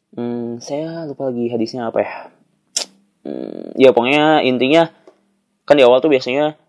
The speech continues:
ketika, ketika khutbah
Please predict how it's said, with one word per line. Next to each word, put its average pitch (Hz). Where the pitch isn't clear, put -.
ketika, 110
ketika 113
khutbah 160